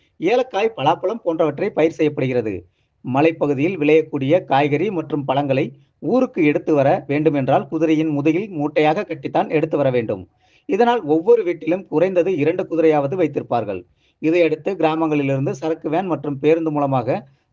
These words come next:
திண்டுக்கல்லிற்கு கொண்டு வந்து காய்கறிகள் மற்றும் பழங்களை விற்பனை செய்யப்படுகிறது. தமிழர்களின் திருநாளான பொங்கல் விழா தமிழகம் முழுவதும் சிறப்பாக கொண்டாடப்பட்டது.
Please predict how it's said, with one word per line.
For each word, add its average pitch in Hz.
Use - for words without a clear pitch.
திண்டுக்கல்லிற்கு 151
கொண்டு 147
வந்து 135
காய்கறிகள் 151
மற்றும் 147
பழங்களை 156
விற்பனை 151
செய்யப்படுகிறது. 123
தமிழர்களின் 160
திருநாளான 147
பொங்கல் 156
விழா 143
தமிழகம் 156
முழுவதும் 143
சிறப்பாக 151
கொண்டாடப்பட்டது. 143